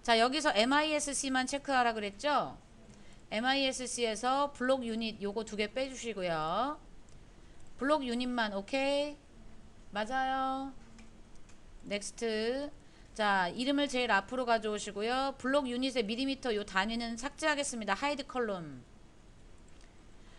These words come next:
자, 네임을 한번 튕겨서 오름차순 정렬, 내림차순 정렬 해줘야 되겠죠? 내림차순 정렬 해줘야 되겠죠? 이름을 한번 튕겨주어야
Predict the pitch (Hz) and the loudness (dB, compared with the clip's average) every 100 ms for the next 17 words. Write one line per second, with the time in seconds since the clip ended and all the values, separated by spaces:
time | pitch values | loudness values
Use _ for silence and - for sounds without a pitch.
0 | - - 214 208 262 320 320 311 294 294 | -8 4 6 8 6 6 6 4 4 2
1 | 339 330 330 311 226 208 220 269 285 220 | 2 4 4 6 6 6 4 4 2 0
2 | 240 269 269 269 240 220 226 214 202 247 | -2 0 -2 -2 -2 0 0 0 0 -2
3 | 254 240 226 214 208 254 277 262 233 196 | -4 -4 -2 0 0 -2 -2 -2 -2 -4
4 | - 208 208 170 113 - - - - - | -6 -4 -2 -4 -8 -14 -20 -20 -20 -20
5 | - - - 220 285 294 294 285 262 254 | -20 -20 -2 2 2 2 2 2 2 2
6 | 262 294 302 262 240 233 202 170 135 - | 0 2 2 2 0 -2 -2 0 -2 -8
7 | - - - - - 233 269 311 311 302 | -16 -20 -20 -20 -6 0 2 4 4 4
8 | 285 285 349 339 330 233 226 220 214 254 | 2 0 0 2 2 4 6 6 6 4
9 | 285 | 4